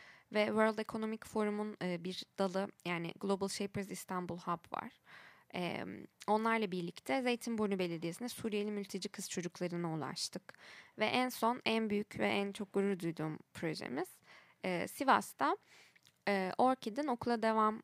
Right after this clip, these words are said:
e, projesinin bir ayağını yürüttük. E, Sivas İl Milli Eğitim Müdürlüğü,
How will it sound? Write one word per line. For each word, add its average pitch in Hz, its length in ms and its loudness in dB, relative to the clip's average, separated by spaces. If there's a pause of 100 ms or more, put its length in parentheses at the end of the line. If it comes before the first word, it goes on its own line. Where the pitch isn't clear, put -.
e, 170 140 -2
projesinin 214 800 -4
bir 226 100 -2
ayağını 190 400 2
yürüttük. - 500 -6 (580)
E, 175 360 0
Sivas 226 500 2
İl 208 100 0
Milli 190 240 4
Eğitim 180 360 -2
Müdürlüğü, 185 800 0